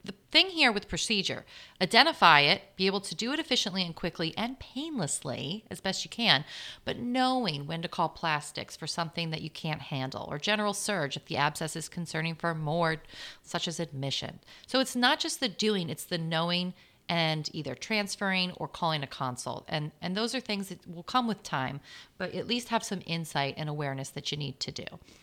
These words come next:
Now, there are lots of suturing techniques. My main focus here is simple interrupted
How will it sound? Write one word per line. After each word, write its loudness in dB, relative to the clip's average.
Now, 4
there 2
are 2
lots 6
of -6
suturing 0
techniques. -2
My 6
main 6
focus 0
here 4
is 2
simple 0
interrupted 0